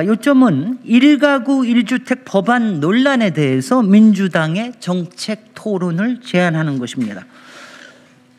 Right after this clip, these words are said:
투기성 다주택자가 문제입니다. 민간 임대를 제공하는 비아파트 일반 다주택자까지 배관시하지 않아야 주거 안전성 확보가 가능합니다. 누구나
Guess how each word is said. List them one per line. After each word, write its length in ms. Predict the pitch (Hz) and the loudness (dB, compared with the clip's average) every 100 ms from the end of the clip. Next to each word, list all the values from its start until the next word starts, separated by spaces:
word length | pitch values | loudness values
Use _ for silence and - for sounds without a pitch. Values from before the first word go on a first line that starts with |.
| _ | _
투기성 840 | - 302 302 320 - 311 285 277 240 | -10 -4 0 0 0 0 2 0 0
다주택자가 1300 | 190 190 - - _ _ - 220 - - 208 175 269 | 0 0 -4 -12 _ _ -4 -4 -4 -6 -2 0 2
문제입니다. 680 | 262 202 180 143 143 120 104 _ - _ | 2 2 0 -2 -4 -10 -14 _ -20 _
민간 480 | 190 233 247 247 247 | 0 4 4 4 2
임대를 540 | 226 214 208 214 208 | 2 2 2 0 -2
제공하는 720 | 196 185 180 208 202 185 143 156 | -4 -4 -2 0 0 0 -2 -6
비아파트 1160 | - 233 247 254 240 - 175 165 208 202 - 208 | -6 0 2 2 0 -2 -4 -4 -4 -4 -4 -6
일반 500 | 202 208 247 294 247 | -2 0 2 2 0
다주택자까지 1160 | 214 202 190 - 196 - 202 - 175 156 262 285 - - - - | 0 -2 -4 -4 -6 -4 -8 -4 -4 -2 -6 -6 -16 -20 -20 -8
배관시하지 880 | - 208 269 269 254 254 240 233 240 | -2 0 2 0 0 0 0 0 -2
않아야 600 | 208 160 214 233 139 139 | 0 0 2 2 0 -2
주거 320 | - 160 170 | -6 -6 -2
안전성 760 | 175 143 147 151 139 - 196 247 - - - - | 0 -2 -4 -8 -8 -10 -10 -12 -18 -20 -20 -20
확보가 920 | - 247 - - 196 160 143 220 262 254 | -10 -10 -10 -6 -2 -2 -2 -2 -2 -4
가능합니다. 680 | 175 160 143 123 113 104 - - - - | -2 -2 -2 -4 -8 -12 -18 -20 -20 -10
누구나 680 | 196 233 311 302 151 156 262 | -4 -2 2 2 0 -2 -8